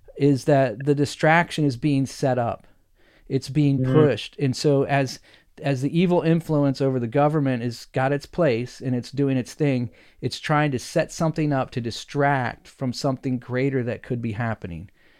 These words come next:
Speaker 1: And so I know you're Reformed, and, um, and I know most, most Calvinists don't believe in a pre-trib rapture or anything like that. But just for a minute, I want you to stretch theologically <laughs> for a second. What if
Speaker 2: Yeah.
Speaker 1: there was, what if,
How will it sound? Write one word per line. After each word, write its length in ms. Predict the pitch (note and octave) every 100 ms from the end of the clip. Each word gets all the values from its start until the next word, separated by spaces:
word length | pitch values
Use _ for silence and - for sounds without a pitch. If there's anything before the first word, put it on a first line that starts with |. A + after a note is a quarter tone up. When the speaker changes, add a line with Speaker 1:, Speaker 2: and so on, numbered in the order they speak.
| _ _
Speaker 1:
And 140 | A#2 A#2
so 380 | - C3+ B2 A2
I 120 | D3
know 120 | F#3+
you're 200 | D#3+ E3
Reformed, 640 | D3+ C3+ - C3+ C#3 C3+ C3+ C3+
and, 360 | C3 A#2+ A#2 -
um, 300 | B2 A2+ G#2+ -
and 120 | C3
I 60 |
know 160 | C#3 D3
most, 480 | C#3 C#3 C#3 - E3
most 260 | D3 D3
Calvinists 460 | - C#3+ C3+ C3+ A#2+
don't 180 | C#3+ C3
believe 240 | C#3 C3
in 60 | C3
a 80 | A#2
pre-trib 720 | - C#3 C3 B2 - C3+ B2+
rapture 540 | B2+ C3 - B2+ B2
or 20 |
anything 340 | B2 B2+ C3 A#2+
like 220 | B2 -
that. 320 | C#3 C#3+ D3 _ _ _ _ -
But 120 | E3
just 220 | E3 A3+
for 180 | - G3+
a 60 | D#3+
minute, 500 | D3+ C3+ G2+ - -
I 60 | C#3
want 200 | C#3+ -
you 60 |
to 80 | C3+
stretch 420 | - - D3+ -
theologically 800 | - D3 C3 C3 B2+ C3 - B2
<laughs> 100 | B2
for 100 | E3+
a 60 | D#3
second. 560 | - B2+ - C#3 C#3 - - - -
What 200 | D3 F#3+ A3
if 80 |
Speaker 2:
Yeah. 280 | G#3 G3+ F3 - -
Speaker 1:
there 220 | D#3 F3
was, 440 | E3 F#3 G3 - - _ -
what 200 | D#3 F#3+
if, 220 | F3